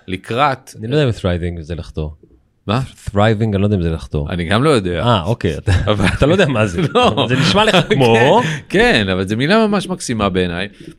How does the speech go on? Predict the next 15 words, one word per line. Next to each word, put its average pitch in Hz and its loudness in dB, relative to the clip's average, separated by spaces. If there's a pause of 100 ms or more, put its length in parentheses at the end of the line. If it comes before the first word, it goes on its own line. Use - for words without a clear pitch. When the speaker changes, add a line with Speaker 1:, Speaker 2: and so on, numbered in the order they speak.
Speaker 1:
ואז, 98 -4
אה, 101 -4
אתה 101 -6
רוצה, 92 -6 (560)
אתה 156 -8
חותר 190 -4
לקראת 151 -6
זה 151 -8
שהמציאות 127 -8
קצת, - -10
אה, 131 -4
תשתנה, 131 -6
אז 90 -2
מה 104 -2
תעשה? 95 -6